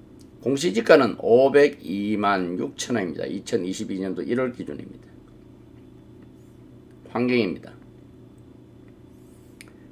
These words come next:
강북 연결이 쉽습니다. 한강 다리로는 올림픽대교, 천호대교, 구리, 암사대교, 강동대교.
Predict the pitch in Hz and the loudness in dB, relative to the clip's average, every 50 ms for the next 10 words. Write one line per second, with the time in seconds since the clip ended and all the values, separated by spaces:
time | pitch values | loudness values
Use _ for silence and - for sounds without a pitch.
0 | - - - 139 165 185 175 165 151 139 117 110 135 165 185 185 160 120 117 123 | -10 0 4 4 4 4 4 2 2 2 2 4 4 4 2 4 4 4 4 4
1 | 120 104 - - 120 - - - 104 107 104 95 78 76 - - 120 120 135 139 | 2 0 -2 -4 -6 -6 -8 -6 -4 -4 -4 -2 -4 -4 -4 -4 -2 -2 0 0
2 | 143 139 143 143 143 127 113 104 95 110 107 92 92 87 82 80 - - 113 131 | 2 2 2 2 2 2 0 0 0 0 0 0 -2 -2 -4 -6 -2 0 0 0
3 | 143 - - 120 107 101 - - 107 107 107 101 110 92 95 95 120 - 127 113 | 0 0 -2 -4 -4 -4 -6 -6 -6 -4 -2 -2 -2 -2 -4 -4 -4 -4 -4 -2
4 | 104 85 87 101 113 113 - 120 110 110 107 107 107 95 - 92 90 87 85 98 | -2 0 0 -2 -2 0 2 4 6 6 6 6 4 4 4 2 2 2 2 0
5 | 117 123 - - - - - - - - - - - - - - - - - - | 0 0 -2 -4 -10 -20 -20 -20 -20 -20 -20 -20 -20 -20 -20 -20 -20 -20 -12 -6
6 | - 73 78 82 85 87 87 107 107 120 110 - - - - - - 73 82 101 | -4 -4 -2 -2 -4 -2 -2 0 0 0 0 -2 -4 -6 -8 -10 -12 -10 -10 -10